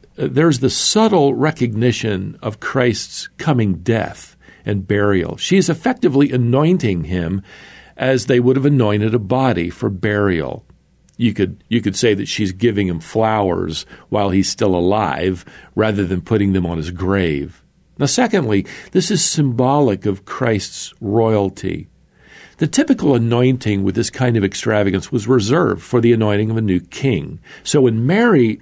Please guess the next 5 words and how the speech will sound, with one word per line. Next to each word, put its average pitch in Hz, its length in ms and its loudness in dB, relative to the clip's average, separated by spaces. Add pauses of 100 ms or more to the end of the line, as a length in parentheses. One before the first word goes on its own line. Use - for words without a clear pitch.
anoints 143 600 0
Jesus 104 640 0
here, 87 420 -2 (300)
she's 139 320 0
acknowledging 107 1200 2